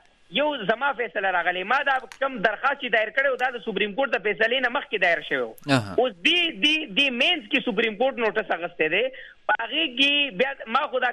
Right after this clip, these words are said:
Speaker 1: قانون نک-، نک-، نکات چیلنج کړي وو چې قانون کې چې کم انتظامی اختیارات یې کمشنران له، عدالتي اختیارات یې کم کمشنران له ورکړي دي،
Speaker 2: اها.
Speaker 1: دا دلته واخیستلی شي. په دې دوران کې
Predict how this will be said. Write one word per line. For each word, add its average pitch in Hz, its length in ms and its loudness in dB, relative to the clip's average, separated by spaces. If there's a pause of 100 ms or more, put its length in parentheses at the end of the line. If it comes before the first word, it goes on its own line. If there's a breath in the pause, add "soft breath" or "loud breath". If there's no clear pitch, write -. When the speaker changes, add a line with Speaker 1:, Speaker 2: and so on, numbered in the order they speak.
Speaker 1:
قانون 262 380 0
نک-، - 280 -4
نک-، 214 320 -2
نکات 294 380 0
چیلنج 226 280 -4
کړي 190 140 0
وو 170 100 0
چې 170 200 0
قانون 226 360 0
کې 254 180 4
چې 226 80 0
کم 247 200 0
انتظامی 202 680 0 (160)
اختیارات 202 540 0
یې 226 80 -6
کمشنران 185 540 0
له، 202 200 -4 (360)
عدالتي 185 380 -2
اختیارات 220 420 0
یې 226 40 -12
کم 233 140 -4
کمشنران 202 480 0
له 220 100 -2
ورکړي 240 440 0
دي، 294 120 2
Speaker 2:
اها. 107 340 -2
Speaker 1:
دا 294 140 2
دلته 277 220 -6
واخیستلی 202 560 0
شي. 139 180 -4 (440 loud breath)
په 226 100 4
دې 285 320 0
دوران 262 480 0
کې 277 180 2